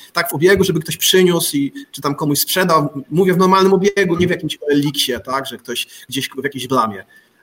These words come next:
A to, to są, to są, wiecie, to są, to są takie mity, że a, dużo jest falsyfikatów, a że nikomu tego nie sprzedasz, a że tego nie rozpoznasz. To tak ludzie sobie, ym, po prostu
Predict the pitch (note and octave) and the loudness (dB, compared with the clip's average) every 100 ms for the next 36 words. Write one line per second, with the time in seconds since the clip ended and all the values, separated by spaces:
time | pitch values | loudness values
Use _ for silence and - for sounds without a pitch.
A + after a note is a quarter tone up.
0 | _ - - - G#3+ G#3+ - G#3+ A3 G#3 | _ -16 -12 -12 -12 -14 -6 0 0 0
1 | G#3 G#3+ G#3 G3+ G3 G#3 F#3+ F3+ - - | -2 0 2 0 2 2 2 0 -2 -6
2 | - D#3 D#3 D#3+ - - G#3 G#3+ G#3 G3 | -6 -4 -4 -8 -8 -2 0 0 0 4
3 | G#3 A3+ A3 D#3 D3 C#3+ F#3 F3+ F3 F3+ | 4 4 2 2 2 2 2 2 0 -2
4 | F3+ F3+ F3+ F#3 F3 E3 D#3 D3+ D3+ C#3+ | -2 -4 -4 -6 -4 0 0 0 -2 -2
5 | E3+ F3+ F#3 F#3+ F3+ F3 E3 E3 - D#3 | -2 -2 -2 -2 -2 -4 -6 -4 -2 0
6 | C#3+ C#3 C#3 C3+ - D#3+ F3 F3+ F3 E3 | 0 2 2 2 -2 -8 -8 -4 -2 -4
7 | - D#3 D3+ C#3 C#3 C3+ - G3+ - - | -4 -2 -2 -4 -6 -8 -12 -18 -20 -12
8 | - A3 A3 G3+ G#3 G3+ - - - E3 | -6 -2 0 2 2 0 -12 -12 -6 -4
9 | E3 E3 F3 F3 D#3+ D3 - - - - | -4 -6 -6 -6 -8 -14 -20 -20 -18 -12
10 | C#3 - - - - F3 F3+ - F3 E3+ | -12 -12 -14 -12 -6 0 0 4 4 4
11 | D#3+ | 2